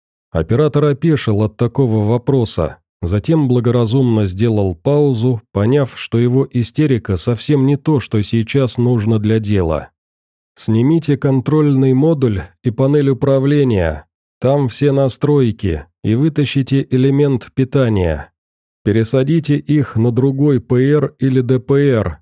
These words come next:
и я снова буду на связи». «О, это дело», спокойно согласился Сагитай. Сейчас, после произошедшего,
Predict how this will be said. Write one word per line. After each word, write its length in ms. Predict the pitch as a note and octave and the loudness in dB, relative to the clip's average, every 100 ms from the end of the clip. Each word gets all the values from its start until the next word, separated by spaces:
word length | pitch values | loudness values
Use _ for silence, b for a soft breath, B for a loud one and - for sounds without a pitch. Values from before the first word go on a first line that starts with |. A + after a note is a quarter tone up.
| - | -8
и 100 | - | -2
я 160 | G#2 B2+ | 0 0
снова 400 | - D#3 C#3+ A#2+ | 0 0 2 0
буду 280 | A2 B2+ B2 | 0 0 2
на 140 | B2+ | 0
связи». 640 | - B2+ A#2 F#2+ E2+ D2+ - _ _ _ _ _ _ _ _ - | 0 0 0 0 -2 -6 -8 _ _ _ _ _ _ _ _ -4
«О, 380 | F#2 A#2 A#2 G#2 _ - | 0 2 0 -4 _ -4
это 280 | G#2+ B2+ | -2 -2
дело», 600 | D3+ A2+ B2 A#2 F#2+ D#2 - _ - | 0 2 2 2 0 -2 -8 _ -20
спокойно 580 | - - F2+ A2+ A#2+ A#2 | -10 -4 -2 0 0 -2
согласился 800 | - G2+ G2 F2+ G#2+ G2+ - F#2+ | -2 -2 -2 -2 -2 -2 -4 -4
Сагитай. 640 | G#2 F#2+ F#2+ F2 D#2+ D2 _ _ _ _ _ _ _ - | -4 -4 -2 -2 -4 -6 _ _ _ _ _ _ _ -10
Сейчас, 520 | - G#2+ - D#3+ - | -4 -2 0 -2 -2
после 420 | - D3 - C3 | -2 -2 0 -2
произошедшего, 1160 | C3+ C3 B2 B2+ A#2+ D#3 D3+ - G2+ F2 D#2 | 0 0 2 0 -2 -2 -4 -2 -2 -2 -4